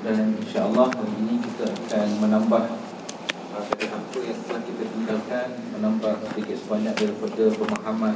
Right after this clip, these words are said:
struktur tersebut dan kita berlatih padanya. Dan sebelum itu kita mengulang sebagaimana uslub Al-Quran. Pada minggu lepas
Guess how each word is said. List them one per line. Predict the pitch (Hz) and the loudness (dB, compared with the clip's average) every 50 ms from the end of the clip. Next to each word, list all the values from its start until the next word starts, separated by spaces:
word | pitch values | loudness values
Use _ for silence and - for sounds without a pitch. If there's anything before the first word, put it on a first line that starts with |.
| - - - | 0 -4 -6
struktur | - 202 214 - - 220 214 214 | -6 -6 -4 -2 0 0 0 0
tersebut | 208 214 - - - 123 123 127 - - 202 | 0 0 0 2 2 4 2 2 2 0 -2
dan | 208 - - | -4 -6 -6
kita | 208 196 208 | -6 -6 -4
berlatih | - 196 202 196 - - 208 190 | -2 0 0 -2 0 -2 -4 -2
padanya. | 196 196 214 208 - - 220 175 170 - - - - - - - - - - - - - - - - - 101 | -2 0 0 0 0 0 0 -2 -2 -4 -6 -6 -8 -8 -10 -10 -10 -10 -8 -6 -4 -4 -4 -4 -6 -6 0
Dan | 104 117 117 110 | 2 2 2 2
sebelum | 107 - - 123 120 113 | 0 -2 0 0 2 2
itu | 107 120 120 143 - | 2 0 0 -2 -2
kita | 123 127 127 - 135 127 123 123 123 120 117 113 107 - - - - 107 117 | -2 -2 0 2 4 4 4 6 4 4 4 2 0 -4 -6 -8 -6 -4 -2
mengulang | 117 123 131 127 117 113 | 0 2 2 2 2 0
sebagaimana | - - - - - - - - 117 107 110 107 117 - - | 0 -2 -4 -4 -6 -8 -4 -4 -2 0 0 0 -2 -2 -2
uslub | - 113 110 - - 123 117 113 110 | -2 -2 -4 -4 -6 -6 -6 -4 -4
Al-Quran. | - - - - - - - - - - - - | -4 0 2 2 2 2 2 0 -4 -6 -6 -4
Pada | - - 110 110 107 107 104 104 | -2 2 6 8 8 8 8 6
minggu | 107 107 104 104 - - | 4 2 2 2 2 0
lepas | - - 131 135 | 2 2 2 2